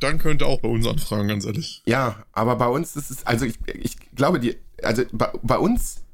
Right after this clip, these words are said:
Speaker 2: wenn man alles rausfilter-, filtert, stecken bei uns mehr Fakten und mehr Wissen drin als bei Armin Laschet.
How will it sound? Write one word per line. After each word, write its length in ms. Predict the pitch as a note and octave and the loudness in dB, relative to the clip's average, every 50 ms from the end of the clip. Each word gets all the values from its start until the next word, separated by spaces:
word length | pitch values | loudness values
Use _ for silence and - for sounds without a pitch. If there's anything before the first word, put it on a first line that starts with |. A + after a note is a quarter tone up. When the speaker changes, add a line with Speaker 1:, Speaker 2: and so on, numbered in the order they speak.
| - - - | -16 -8 -4
Speaker 2:
wenn 280 | - C3+ - C#3 C#3 C#3 | -4 -2 0 2 2 2
man 100 | C#3+ C3+ | 2 2
alles 300 | C#3+ F3 A#3 - - - | 0 -2 -4 -4 -2 -2
rausfilter-, 680 | D#3 E3 E3+ - - C#3+ A#2+ - - - - - F#2 | -2 -2 -2 -2 -4 -4 -2 0 0 0 0 0 -2
filtert, 540 | - - A#2+ A2+ - B2+ B2 C3 C3 - - - - | -2 0 0 0 0 0 -2 -2 -2 -6 -8 -10 -8
stecken 320 | - - - C#3+ - - D#3+ | -6 -6 -6 -4 -2 0 0
bei 80 | D3 | 2
uns 260 | C3 - D3 C#3+ - - | 2 0 -2 -4 -2 -2
mehr 240 | A#2 C3 D#3 F3+ | 0 0 0 -2
Fakten 500 | - - - F3+ F3+ F3+ - - - D3 C3 | -4 -6 -6 -6 -6 -6 -8 -6 -2 -2 0
und 180 | - B2 - | 0 -2 0
mehr 220 | - C#3 D3+ E3 C#3 | 0 0 0 0 -2
Wissen 280 | D3+ D3+ - - C#3+ | -2 -4 -2 -2 -4
drin 300 | C3+ F2+ G#2+ A#2 B2 B2+ | -2 -2 -2 0 0 0
als 280 | A2 - - F#2 A2+ A2 | -2 -4 -4 -6 -6 -4
bei 100 | - A#2+ | -2 -2
Armin 260 | G#2 E2 A2 B2+ A#2+ A2+ | 0 0 0 0 0 0
Laschet. 480 | G#2+ F#2 - F#2+ F2+ - - - - | -2 -4 -4 -6 -8 -8 -10 -16 -20